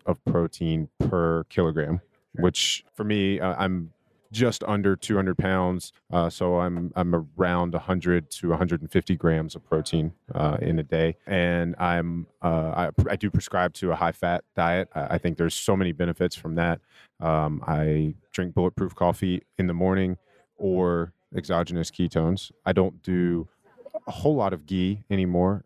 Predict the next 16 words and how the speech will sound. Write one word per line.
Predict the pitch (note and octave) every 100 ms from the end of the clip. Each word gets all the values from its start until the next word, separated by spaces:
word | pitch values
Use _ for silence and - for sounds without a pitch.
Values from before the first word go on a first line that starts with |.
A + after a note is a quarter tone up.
| -
I | E2
usually | F2+ F2+ F2+
do | E2
about | E2+ E2 D#2+
a |
tablespoon | - - F2 F2 - F2 E2+ D#2+ E2
of | E2 D#2 D#2 D2+ - -
brain | E2+ E2
octane | E2 D#2 E2+ D#2+ D#2+ -
and | D#2 D#2 -
maybe | E2 E2+
another | E2+ E2
tablespoon | - F2+ E2 - F2+ E2+
of | -
ghee | F2 E2+ E2 _ _ - _ _
per | - F#2+ F2 E2+